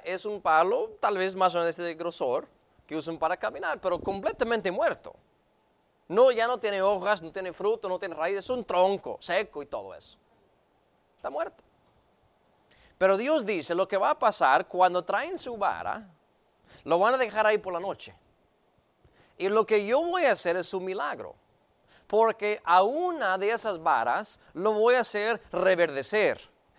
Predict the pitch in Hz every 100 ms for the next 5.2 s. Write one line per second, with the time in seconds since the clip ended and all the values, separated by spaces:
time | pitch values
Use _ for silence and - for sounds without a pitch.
0 | - 170 175 190 185 156 185 208 123 95
1 | _ _ _ _ _ - 175 175 165 160
2 | 190 240 190 101 _ _ _ _ _ _
3 | _ _ _ - - - _ _ - 165
4 | - 147 139 123 135 131 117 104 - -
5 | -